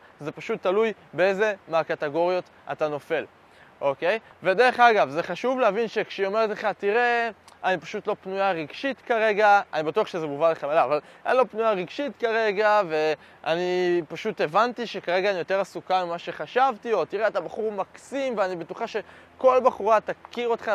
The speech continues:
ותהיה מאושרת, אני פשוט כרגע לא שם", וזה. אל תקנה את ה-,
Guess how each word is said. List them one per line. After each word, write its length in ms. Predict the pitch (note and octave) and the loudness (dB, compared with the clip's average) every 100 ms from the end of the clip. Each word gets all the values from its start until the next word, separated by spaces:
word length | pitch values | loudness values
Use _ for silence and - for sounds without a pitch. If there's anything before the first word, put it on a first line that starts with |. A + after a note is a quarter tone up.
| E3+ | -4
ותהיה 300 | E3+ F3 G3+ | -6 -4 -4
מאושרת, 580 | G3 D3+ - B3 B3 A3+ - - E3 | -4 -8 -4 -2 -2 -4 -8 -10 -4
אני 200 | G3 A3+ | -4 -4
פשוט 360 | A3 B3 G#3+ - | -8 -8 -6 -4
כרגע 440 | F3 B3 A3 G#3+ | -2 -2 0 0
לא 160 | F#3 F3 | 0 -4
שם", 340 | - C4 B3 | -4 -4 -4
וזה. 240 | E3+ F3 B3+ - - - - - - - - - - | -6 -4 -4 -6 -20 -20 -20 -20 -20 -20 -20 -20 4
אל 220 | - C4+ B3 | 8 8 6
תקנה 560 | D4+ - A3 G3+ B3 | -4 -4 -2 0 2
את 120 | |
ה-, 60 | A#3+ | 2